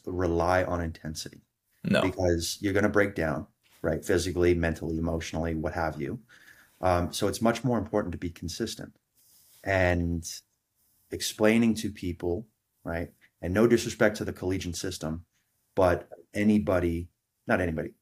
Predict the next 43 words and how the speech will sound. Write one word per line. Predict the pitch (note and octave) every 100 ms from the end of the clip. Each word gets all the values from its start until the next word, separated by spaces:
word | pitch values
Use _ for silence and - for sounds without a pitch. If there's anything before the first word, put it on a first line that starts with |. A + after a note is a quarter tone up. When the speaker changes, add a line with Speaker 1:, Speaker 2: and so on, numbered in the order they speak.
| -
Speaker 1:
most | A2 A2 G#2+ -
people | A2 G#2 F#2
could | - F2
get | G2+ F2+ -
by | F#2 F2+ F2 F2
on | F2+ F2
a, | E2+
what | F#2 E2
is | E2
it, | D2
three-month | - F#2 F#2 F2+
season? | - G2 G2 G#2+ - _ _ _ _ - _
Speaker 2:
Yeah, | - G1+
Speaker 1:
You | -
Speaker 2:
basically. | D#2+ E2+ A#2+ - F2+
Speaker 1:
can, | A2+
you | A#2
can | C3
get | A#2+ A#2
by | G#2+ G#2
on |
emotion | F2+ F2 F2 - E2 D#2+
and | F2
excitement | D#2+ - E2 D2 C#2+ -
on | E2
a |
three-month | D#2+ F2+ E2 D#2
season, | - C#2+ - - -
Speaker 2:
Yeah. | C#2 E2
Speaker 1:
right? | F2 - _ _ _ - - _ _ _ A2
The, | F#2+ G#2 G#2 A2
the | G#2+ G#2+
true | - C3 B2+
test | - A2+ G#2+ -
of | F2+
the, | F2+ F2+ -
the, | F#2
the | E2+
pro, | E2 - - A2 G2
if | F2 F2+
you | F2
will, | E2 E2+ E2 - _ _ _ _
is, | G2 F#2 F#2 F2+ F2 F2 -